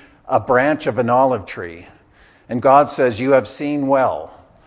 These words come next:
for I am watching over my word to keep it." And you're like, "I don't get it."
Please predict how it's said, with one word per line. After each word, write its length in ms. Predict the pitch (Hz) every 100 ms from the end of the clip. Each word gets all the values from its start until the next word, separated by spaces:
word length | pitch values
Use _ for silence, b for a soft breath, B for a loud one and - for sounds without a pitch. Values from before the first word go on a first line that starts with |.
| b _
for 220 | 135 135
I 100 | 131
am 120 | 120
watching 460 | 127 147 - 143 135
over 240 | 127 120
my 200 | 117 117
word 360 | 110 117 120 101
to 80 |
keep 340 | 98 - 123 123
it." 120 | 98
And 60 | 113
you're 120 | 110
like, 420 | 110 107 - - _ - 123 - - - _ _
"I 140 | 113 139
don't 220 | 135 92
get 260 | 110 127
it." 260 | 98 76 -